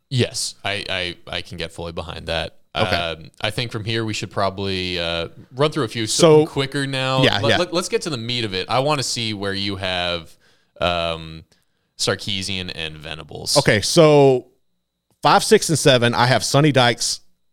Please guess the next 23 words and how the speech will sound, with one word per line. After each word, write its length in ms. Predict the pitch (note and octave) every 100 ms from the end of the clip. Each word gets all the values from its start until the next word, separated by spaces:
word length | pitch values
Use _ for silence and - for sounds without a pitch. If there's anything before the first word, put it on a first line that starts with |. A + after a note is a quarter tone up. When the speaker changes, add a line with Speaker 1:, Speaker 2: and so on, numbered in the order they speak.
| -
Speaker 2:
at 120 | B2
f-, 80 | -
I 80 | A#2+
got 80 | G#2
S-, 180 | G#2 -
Dykes 400 | B2+ B2+ D#3+ F3
at 100 | C3+
five, 400 | C3 C3 B2+ A#2+
Sark 560 | - - C3+ D3 -
at 100 | C3+
six, 400 | - C3 A#2+ -
and 140 | - G#2+
Aranda 380 | G#2 G#2+ G#2+
at 140 | G2 F#2
seven. 360 | - E2 G1+ - - _ _ -
And 440 | C3 B2+ B2+ A#2 -
I 120 | B2
feel 300 | B2+ E3 D#3+
like 360 | C#3+ C3 A#2+ - -
all 280 | A#2 C#3+ D#3
of 80 | C#3+
those 260 | D3 B2+
guys 600 | G#2+ B2 B2 B2 B2 -